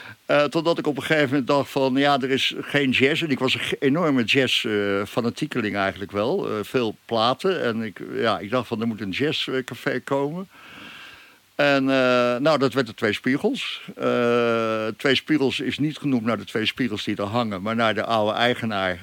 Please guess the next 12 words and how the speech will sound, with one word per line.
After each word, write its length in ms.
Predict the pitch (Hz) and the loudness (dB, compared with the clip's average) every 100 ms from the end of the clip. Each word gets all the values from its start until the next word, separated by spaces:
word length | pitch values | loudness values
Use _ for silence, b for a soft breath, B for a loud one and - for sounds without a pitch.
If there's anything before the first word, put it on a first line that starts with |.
| - | -10
eh, 140 | 110 | -10
de 80 | 107 | -10
toenmalige 560 | - 143 120 98 101 104 | -2 0 0 0 -2 0
eigenaar. 580 | 110 113 117 95 90 | 0 0 -2 -2 -2
Die 120 | 92 110 | -2 -4
had 140 | 107 _ | -4 _
twee 240 | - 127 107 | -2 0 2
hele 220 | 123 113 | 0 2
dikke 260 | 113 113 95 | 0 0 -4
brillenglazen. 920 | 101 131 117 120 104 101 - 95 92 - | 0 0 0 0 0 0 0 -4 -4 -2
<laughs> 140 | 190 | 0
En 180 | 190 127 | 0 -2